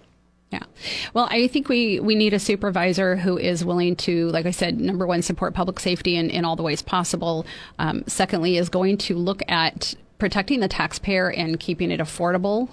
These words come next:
uh, to the extent that it is for people to live, work, and raise families here. That's a really big issue. And thirdly, I think we need to be looking at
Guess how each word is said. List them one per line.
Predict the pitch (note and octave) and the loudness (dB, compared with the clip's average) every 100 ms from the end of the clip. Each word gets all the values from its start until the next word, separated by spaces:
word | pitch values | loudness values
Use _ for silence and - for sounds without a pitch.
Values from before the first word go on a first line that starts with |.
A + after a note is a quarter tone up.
| - | -6
uh, | D#3+ E3+ - D#4+ | -4 -2 -4 -4
to | - | 2
the | G3 | 2
extent | F#3 - F#3+ | 2 2 2
that | F#3 | 2
it | F3+ | 2
is | F3 F#3 | 2 0
for | - F3+ | -2 -4
people | - G3+ G3+ | 0 0 0
to | F3 - F3 | -2 0 0
live, | E3+ E3+ | 2 0
work, | E3+ D#3+ | -2 -2
and | E3 | -2
raise | D#3 D#3+ | -2 -2
families | - D#3 D3 D3+ | -2 -2 -2 -2
here. | D#3+ | -4
That's | D#3 D#3 E3+ | -4 -4 -4
a | |
really | D#3 D3 | -2 -2
big | D#3+ D#3+ | -2 -4
issue. | D3+ D3+ D#3 D3+ - - - - - - | -4 -4 -2 -4 -6 -14 -14 -16 -6 0
And | G3 F#3 F3+ G#3 | 2 4 0 -2
thirdly, | - G3+ F#3+ G3 | -2 0 2 2
I | F3+ | 2
think | F#3 F#3+ | 0 0
we | |
need | F#3 F3 | 2 0
to | E3+ | 0
be | F3 | -2
looking | F3 F3 E3+ | 0 0 0
at | D#3 | 0